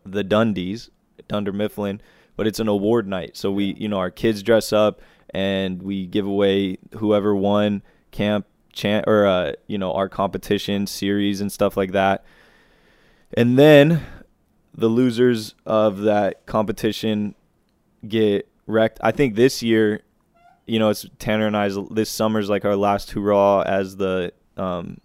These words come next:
Speaker 1: youth pastors. And so Tanner and I are both, um, the captains.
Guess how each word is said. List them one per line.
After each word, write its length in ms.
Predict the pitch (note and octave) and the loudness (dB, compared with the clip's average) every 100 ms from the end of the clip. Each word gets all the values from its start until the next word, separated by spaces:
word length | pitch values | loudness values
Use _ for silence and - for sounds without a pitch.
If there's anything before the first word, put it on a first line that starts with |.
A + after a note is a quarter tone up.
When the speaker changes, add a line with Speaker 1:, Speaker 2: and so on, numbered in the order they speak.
| _ _ _ | _ _ _
Speaker 1:
youth 220 | G#2+ G#2+ | -6 -4
pastors. 500 | - A2+ B2 C#3 C3 | 0 0 0 -2 -2
And 140 | A2 G#2 | -4 -4
so 240 | A2 G2+ | -2 -2
Tanner 380 | F2+ - A2 A2 | -2 -4 -2 0
and 100 | G#2+ | 0
I 140 | G#2 G2+ | 0 0
are 120 | G2 | -2
both, 520 | F#2 G2+ G2+ F#2+ - | 0 0 0 -4 -6
um, 420 | G2 F#2+ F#2 F2+ - _ _ _ - | -4 -4 -4 -10 -16 _ _ _ -12
the 100 | G2 | -10
captains. 640 | - F#3+ G3 C3 D3 | -2 -2 0 -4 -6